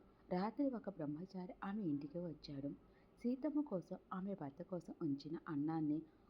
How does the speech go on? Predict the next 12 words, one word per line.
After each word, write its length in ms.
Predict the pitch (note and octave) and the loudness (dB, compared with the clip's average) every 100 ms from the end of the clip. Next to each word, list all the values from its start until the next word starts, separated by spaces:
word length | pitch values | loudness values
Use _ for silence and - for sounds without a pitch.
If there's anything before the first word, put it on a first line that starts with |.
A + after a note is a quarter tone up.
| - | -4
ఆ 140 | A#3 G3+ | -2 0
వచ్చిన 340 | D3 F#3 A3 | -2 0 0
బ్రహ్మచారికి 840 | B3 F3 C#3 D#3+ - F#3 D#3 D3 G#3 | 2 0 0 -2 -2 -2 0 0 -2
పెట్టింది. 560 | D#3 - C#3+ C#3 C#3+ - - - - | -2 -2 2 2 2 -6 -20 -12 -4
అతను 240 | A3+ C4+ | 4 6
కడుపు 340 | C4+ D3+ C#3 F3+ | 6 2 0 0
నిండా 260 | G3 G3 | 0 -2
తిని 260 | G#3+ D#3+ E3+ | -2 0 0
వెళుతూ, 420 | F3 D3 C#3+ F#3 - - | 0 -2 -2 -4 -6 -6
"అమ్మా, 400 | D#3 D3+ D3+ F3 - - - - - - - _ _ _ _ | -2 0 2 2 -2 -18 -20 -20 -20 -20 -20 _ _ _ _
నేను 280 | G#3 A3+ B3+ | 2 2 2
వివాహం 480 | C4 E3+ E3+ F3 | 2 2 2 0